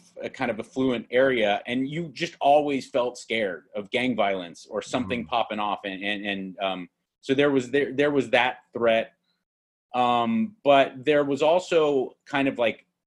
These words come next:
Speaker 1: um, an imminent excitement about the fact that I'm, you know, I'm, I'm eight miles from the Sunset Strip. I'm right next to Dodger Stadium, and there felt like, you know, there was something special. Um, and the, the cool thing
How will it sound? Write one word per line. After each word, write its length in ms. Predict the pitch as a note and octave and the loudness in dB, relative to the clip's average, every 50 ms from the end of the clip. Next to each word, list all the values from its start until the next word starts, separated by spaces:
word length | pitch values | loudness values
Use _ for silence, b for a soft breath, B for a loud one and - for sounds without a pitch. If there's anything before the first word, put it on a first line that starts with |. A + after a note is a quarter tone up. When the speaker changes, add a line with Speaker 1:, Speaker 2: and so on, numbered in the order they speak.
| _ _ _ _ _ _ _ _ _ _ _ _ _ _ _ _ - | _ _ _ _ _ _ _ _ _ _ _ _ _ _ _ _ -6
Speaker 1:
um, 420 | A#2+ A2+ A2 G#2 G2+ G2 F#2+ F2 - _ _ _ _ _ _ _ _ _ _ _ - | -4 -2 -2 -2 -4 -6 -10 -12 -16 _ _ _ _ _ _ _ _ _ _ _ -4
an 160 | B2+ C3+ C#3 | -2 -2 -2
imminent 340 | C#3 D#3 D#3+ F3+ F3+ F3 D3 | -2 -2 0 2 2 2 0
excitement 600 | C#3 - - - C3 C3 B2 B2+ C3+ C3+ C3 - - - | -2 -4 -2 0 0 0 2 2 0 0 0 -2 -6 -6
about 440 | B2+ A2+ A2 B2+ A#2+ A#2 A#2 G#2 B2 | -6 -2 0 2 2 2 2 0 -2
the 60 | A#2+ | -6
fact 340 | - - A#2+ A#2 A2+ - - | -2 0 0 0 0 0 0
that 200 | B2 A2 A2 - - | 0 0 0 0 -2
I'm, 460 | A#2 B2 C3 C3+ C#3 C#3 C3+ - - - - | 0 2 2 2 2 0 0 -2 -6 -10 -8
you 120 | E3 G3 | -4 -2
know, 140 | G3 F3 F3+ | 0 2 4
I'm, 200 | F#3 G3 G3 - - | 2 2 2 0 0
I'm 200 | D#3 F3 F3+ C3+ - | -2 -2 -2 -2 -4
eight 180 | D3+ D#3 - C#3 | -4 -4 -2 0
miles 260 | C#3+ C#3 C#3 C3+ - | 0 2 2 0 0
from 140 | - C3 B2 | -2 -6 -6
the 60 | A#2 | -6
Sunset 420 | - B2+ A#2+ A#2 A#2 B2+ A2 G2 | -4 -6 -6 -4 -2 -4 -4 -4
Strip. 300 | - - A#2 G2+ F2 - - | -4 -2 -2 -2 -2 -2 -2
I'm 360 | G2 G#2+ A#2 A#2+ A#2 A2+ F#2+ - _ - | -2 0 0 -2 -2 -6 -8 -12 _ 0
right 160 | A#2+ C3 C3+ | 2 2 2
next 200 | C3+ C3 - - | 2 -2 -4 -4
to 40 | - | -2
Dodger 240 | C3+ B2 A#2 A2 G#2+ | 0 0 0 0 -4
Stadium, 520 | - - A2+ G#2+ G2+ F#2+ F2+ E2+ E2 F2 | -6 -6 -4 -4 -4 -4 -6 -6 -6 -8
and 80 | F#2+ G#2 | -6 -4
there 120 | A2 G#2 | -4 -2
felt 280 | - - B2 A2+ G2+ - | 0 2 2 2 2 0
like, 260 | A2 G#2+ G2 - - - | 0 -2 -2 -2 -6 -10
you 140 | G#2+ G#2+ G#2 | -6 -4 -4
know, 100 | G2+ F#2+ | -2 -2
there 160 | G#2 G2+ G2+ | -2 -2 -2
was 280 | G2 G2+ G#2 G2+ - | 0 0 -2 -2 -2
something 300 | - G#2+ G2 - G2 F2+ | -4 -10 -10 -10 -10 -12
special. 500 | E2+ - - G2+ G2 - - G#2 G2+ - _ _ _ _ _ _ _ _ _ - | -12 -6 -6 -6 -4 -4 -4 -8 -8 -8 _ _ _ _ _ _ _ _ _ -2
Um, 320 | A#2 A#2 A#2 A#2 A2+ A#2 A2+ | 0 2 2 4 2 0 0
and 200 | - B2+ B2+ B2 | 0 0 2 2
the, 180 | B2 B2 A#2+ - _ | 2 0 0 -2 _
the 80 | - - | -10 -8
cool 280 | - - A#3+ B3+ B3 | -4 0 2 2 2
thing 420 | B3 - D3 C#3 C3+ C3 A#2 - | 2 2 0 0 0 0 -4 -6